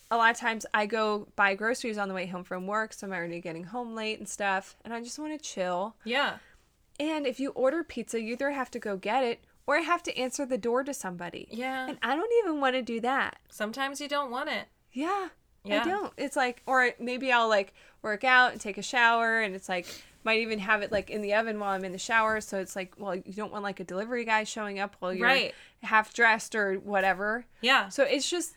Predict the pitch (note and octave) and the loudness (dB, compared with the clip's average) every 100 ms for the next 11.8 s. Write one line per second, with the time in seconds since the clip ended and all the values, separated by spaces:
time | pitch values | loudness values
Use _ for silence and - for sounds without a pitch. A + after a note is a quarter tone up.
0 | _ B3+ B3 D#4+ D4+ E4 E4+ E4 D#3+ F#3+ | _ -4 0 2 6 6 6 4 -2 -6
1 | - C4 D4+ C#4+ - C#4 C#4+ C4+ B3+ - | 0 2 2 -2 0 0 0 -6 -8 -12
2 | G#3 A#3+ A#3+ A3+ C4+ B3 F3+ D#3+ - A3+ | -8 -6 -2 -2 -2 -4 -6 -8 -4 -4
3 | E3+ - - C4+ B3 B3+ D4 _ - A#3 | -4 -12 -8 -6 -4 -6 -8 _ 0 2
4 | C4 G#3 C#4 C#4+ B3 A3+ A3 A3 A3 G#3+ | 2 2 0 2 0 0 -4 -4 -2 -2
5 | G3 G3 G3+ G#3 - A3 B3 C4+ C4 A#3+ | -2 -4 -4 -6 -6 2 4 4 2 -2
6 | A3 C#3+ B2 A3 C4+ C4+ C#4 C4+ A3 G#3+ | -4 -6 -10 -8 -6 -4 -4 -4 -8 -8
7 | F3 C#3 A#3 B3 A#3 B3+ C4+ B3 F3+ F3 | -8 -4 -4 -4 -4 -4 -6 -6 -8 -10
8 | - _ - F3+ - - A#3+ A3+ G#3+ - | -18 _ 0 0 0 0 4 6 6 6
9 | F#3 D4 E4+ F4 - C4+ A3+ B3 A3 G3+ | 8 8 6 2 4 2 0 2 4 4
10 | F3+ F#3 G#3+ G3 G3+ F#3 F#3 G3+ G3 F3+ | 2 -2 -2 0 0 -2 -2 -8 -8 -6
11 | E3 E3+ E3+ - - A#3 G#3+ G3 | -4 -4 -6 -12 -6 -4 -2 -4